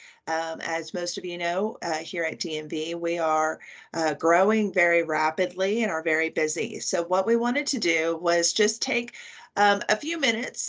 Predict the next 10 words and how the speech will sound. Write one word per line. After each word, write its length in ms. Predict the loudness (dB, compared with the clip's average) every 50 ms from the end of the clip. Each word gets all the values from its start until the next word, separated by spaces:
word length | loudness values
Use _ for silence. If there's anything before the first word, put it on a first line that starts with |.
| -2
and 300 | 0 2 2 2 0 0
let 200 | -2 -4 -4 -2
you 140 | -2 -4 -2
know 280 | -2 -2 0 0 0 0
about 360 | 0 0 0 0 -2 -2 -2
those 260 | -2 -2 -2 -2 -4
things 320 | -4 -4 -4 -4 -4 -6 -2
that 120 | -2 0
are 80 | 0 -2
happening, 840 | -4 -4 -4 -4 -6 -6 -6 -6 -6 -4 -4 -4 -4 -6 -8 -12